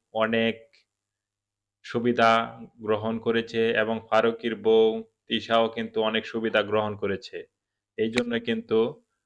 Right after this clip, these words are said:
সেফুদার মাথা নষ্ট হয়ে গেছে। সেই সাথে অন্য অন্য যারা আপনার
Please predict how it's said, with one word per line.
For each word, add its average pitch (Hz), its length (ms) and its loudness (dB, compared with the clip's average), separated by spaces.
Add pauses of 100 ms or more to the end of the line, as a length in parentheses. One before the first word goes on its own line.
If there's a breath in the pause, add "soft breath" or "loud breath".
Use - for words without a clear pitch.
(120)
সেফুদার 120 600 2
মাথা 117 300 2
নষ্ট 117 280 -2
হয়ে 113 240 6
গেছে। 113 480 2
সেই 117 240 -4
সাথে 117 320 -2
অন্য 117 260 0
অন্য 117 320 -2
যারা 107 500 2 (600)
আপনার 110 460 2